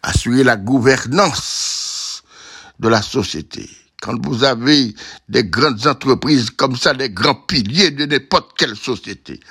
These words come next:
alors vous pouvez bien comprendre. <laughs> D'ailleurs, je pense à ça, hein. Je pense quand j'étais jeune, hein. D'ailleurs, ma mère disait souvent que, que j'avais, que j'avais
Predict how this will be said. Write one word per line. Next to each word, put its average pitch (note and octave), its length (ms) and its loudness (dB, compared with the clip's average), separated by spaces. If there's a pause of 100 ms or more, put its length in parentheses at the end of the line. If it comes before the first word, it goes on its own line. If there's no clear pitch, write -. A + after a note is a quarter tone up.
(120)
alors A#2 220 -4
vous C#3+ 120 -8
pouvez A#2 320 -4
bien A2+ 220 -4
comprendre. A#2+ 520 -10 (640)
<laughs> - 60 -2 (1500)
D'ailleurs, C#4+ 360 2
je G3+ 80 -2
pense G3 300 -2
à E3 140 0
ça, E3 320 -6
hein. D#3 120 -14 (640)
Je E3 140 -2
pense D4 300 -2
quand F#3 200 -2
j'étais C3+ 360 -2
jeune, C#3+ 300 -4
hein. C3+ 120 -12 (680)
D'ailleurs, F#3+ 320 0
ma E3 160 2
mère E3+ 200 2
disait C#3+ 360 -4
souvent G3+ 360 -4
que, D3 320 -4 (1300)
que C#3 100 0
j'avais, D3 420 4 (320)
que C#3+ 120 2
j'avais C#3 360 6